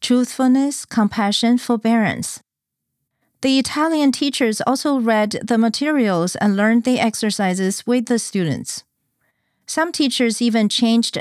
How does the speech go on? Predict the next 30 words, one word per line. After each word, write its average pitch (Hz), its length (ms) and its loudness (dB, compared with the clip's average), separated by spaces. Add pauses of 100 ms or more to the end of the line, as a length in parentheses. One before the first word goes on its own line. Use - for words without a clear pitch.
their 214 180 0
social 233 420 0
media 233 400 2
profile 214 560 0
pictures 202 580 -2 (380)
to 247 100 0
display 247 520 0
the 262 120 0
three 240 260 0
words 202 440 0 (320)
truthfulness, 262 800 0
compassion, 226 600 0
forbearance. 226 760 -2 (960)
To 254 180 0
reach 269 220 2
out 302 200 2
to 320 120 0
students 220 520 0
not 220 320 2
enrolled 214 460 2
in 208 140 2
the 202 100 2
Chinese 190 400 0
class, 165 520 -2 (600)
I 262 140 2
approached 294 680 -2
the 240 200 -2
physical 320 400 -2
education 233 600 0
teachers 208 600 -4